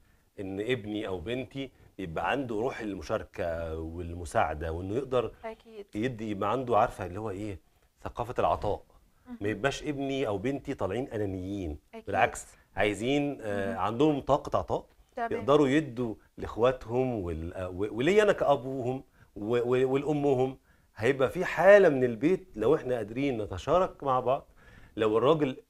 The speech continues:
Speaker 1: قادر يساعد ولو بالكلمة، ولو بالحاجات البسيطة أوي. أنا
Speaker 2: مم.
Speaker 1: مش بقول لك اعمل الحاجات الكبيرة في البيت،
Speaker 2: مهم.
Speaker 1: لكن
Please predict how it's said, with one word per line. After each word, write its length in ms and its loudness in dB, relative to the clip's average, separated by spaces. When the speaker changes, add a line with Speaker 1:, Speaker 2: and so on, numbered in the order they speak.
Speaker 1:
قادر 440 4
يساعد 400 2
ولو 300 8
بالكلمة، 680 0
ولو 420 4
بالحاجات 500 0
البسيطة 400 0
أوي. 160 -2
أنا 140 -6
Speaker 2:
مم. 40 0
Speaker 1:
مش 100 -2
بقول 240 6
لك 200 2
اعمل 220 6
الحاجات 320 -2
الكبيرة 360 -4
في 100 -10
البيت، 380 -12
Speaker 2:
مهم. 100 -20
Speaker 1:
لكن 460 4